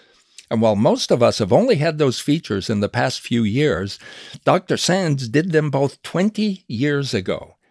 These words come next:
He's a real pioneer. So when he talks about how to do healthcare and the future of healthcare,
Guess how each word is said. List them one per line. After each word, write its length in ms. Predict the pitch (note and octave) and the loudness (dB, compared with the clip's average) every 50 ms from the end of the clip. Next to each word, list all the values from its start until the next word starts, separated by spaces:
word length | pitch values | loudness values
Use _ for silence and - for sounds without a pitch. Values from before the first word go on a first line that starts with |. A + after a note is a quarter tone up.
| _ _ | _ _
He's 220 | - - A#2 G2+ F2+ | -8 -6 -4 -2 -2
a 80 | G#2+ | -2
real 400 | F#2 F#2+ G#2 A2 C3+ D#3+ F3+ F3 | -2 -2 0 2 2 2 2 0
pioneer. 720 | E3 - - - C#3+ B2+ B2+ B2+ B2+ A#2+ A2 G2+ E2+ D#2 F2 - - - - - | -2 -4 -6 -4 -2 -2 0 0 0 0 0 0 -2 -4 -8 -12 -18 -20 -16 -4
So 160 | - - C3+ | 0 4 4
when 180 | B2 C3 C3+ | 4 4 4
he 140 | A#2+ E3+ E4 | 4 2 0
talks 400 | D#4 - F3+ G#3 G#3 G3+ - - | 0 -2 0 0 0 0 -2 -4
about 300 | D#3+ C3 C3 A#2+ A#2+ A2+ | -2 0 2 2 0 0
how 180 | F#2 A#2 D3 D#3 | 0 0 0 0
to 100 | E3+ F3 | 0 0
do 400 | D3+ C#3+ D3+ D#3 D3+ C#3 C#3+ D#3+ - _ - | 0 2 2 4 2 2 -2 -6 -12 _ -8
healthcare 600 | - - C3+ D#3 D3 - - - C3+ C3 C#3+ - | -2 0 0 0 -2 -4 -4 -2 -2 -2 -2 -2
and 140 | A2 A2 A2 | 0 0 0
the 40 | G#2+ | 0
future 460 | G2+ - - B3+ D4+ D4+ - - F#2+ | 0 0 0 0 0 0 0 -4 -4
of 120 | E2+ F2 E2+ | -4 -4 -6
healthcare, 540 | F2+ F#2 F2 F2+ - - - F#2+ F#2 G2 | -6 -6 -6 -6 -8 -6 -2 -2 0 0